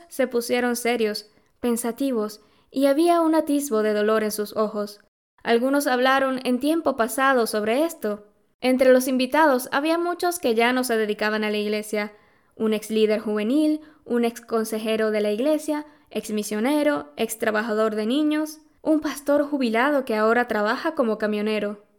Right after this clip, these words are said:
En las conversaciones se utilizaron las palabras como agotado, crisis de la iglesia, crisis de fe, abrumado. Dos habían pasado por un divorcio.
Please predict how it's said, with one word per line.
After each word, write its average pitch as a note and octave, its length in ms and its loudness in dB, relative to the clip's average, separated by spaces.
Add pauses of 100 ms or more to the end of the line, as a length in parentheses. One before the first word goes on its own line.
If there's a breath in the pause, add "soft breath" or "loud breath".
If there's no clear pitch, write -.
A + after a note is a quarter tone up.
(360)
En C#4 140 0
las D4 120 0
conversaciones D#4 720 0
se F#4 80 -4
utilizaron C4 540 -2
las C4+ 160 -4
palabras A3+ 500 0
como A3 320 -2 (320 loud breath)
agotado, D4 800 -2 (300 soft breath)
crisis B3 480 -2
de G#3+ 100 -2
la G#3+ 80 -2
iglesia, C#4+ 600 0
crisis G#3+ 400 -4
de G#3 100 -4
fe, C#4 460 -4
abrumado. A#3 720 0 (500)
Dos D4 420 4
habían C4 300 2
pasado C4 420 0
por B3 140 0
un A#3 120 2
divorcio. G#3+ 600 0